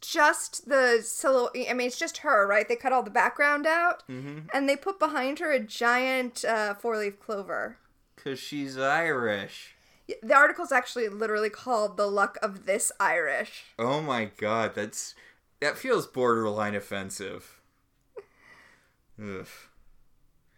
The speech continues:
Speaker 2: If you put, like, "the" or "this" in front of someone's race or
Speaker 1: Ethnicity?
Speaker 2: nationality, yes. I feel like it's bad,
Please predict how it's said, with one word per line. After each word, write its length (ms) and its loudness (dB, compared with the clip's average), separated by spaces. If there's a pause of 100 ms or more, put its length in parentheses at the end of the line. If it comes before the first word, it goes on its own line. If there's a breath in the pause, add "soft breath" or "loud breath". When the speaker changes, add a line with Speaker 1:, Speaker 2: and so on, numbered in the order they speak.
(960 soft breath)
Speaker 2:
If 200 -8
you 100 -2
put, 380 -12
like, 380 -4 (120)
"the" 640 2
or 280 -2
"this" 580 0
in 200 -8
front 260 -8
of 260 -4 (140)
someone's 640 -8 (480 soft breath)
race 420 0
or 180 2
Speaker 1:
Ethnicity? 40 2
Speaker 2:
nationality, 1000 -2
yes. 540 -6 (1200 soft breath)
I 120 -8
feel 280 -4
like 280 -2
it's 240 -6
bad, 680 0